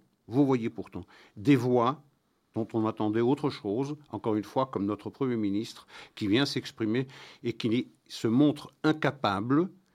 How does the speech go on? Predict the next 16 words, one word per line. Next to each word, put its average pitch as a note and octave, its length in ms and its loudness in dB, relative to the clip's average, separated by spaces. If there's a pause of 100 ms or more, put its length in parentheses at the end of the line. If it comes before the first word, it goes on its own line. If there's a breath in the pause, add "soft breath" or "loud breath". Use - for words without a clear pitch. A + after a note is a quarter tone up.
(220)
incapable B2+ 640 -2
de G2 120 -8
dire G2+ 200 -2
autre C#3+ 300 0
chose D3 420 -2
qu'en A2 140 -2
réalité A2+ 480 -2
la G#2+ 100 -2
responsabilité A2+ 1000 -6
du F#2+ 180 -12
sept - 240 -8
octobre G#2 400 -4
et G2+ 40 -6
ce - 300 -16 (100)
qui - 120 -18
s'ensuit E3+ 680 -6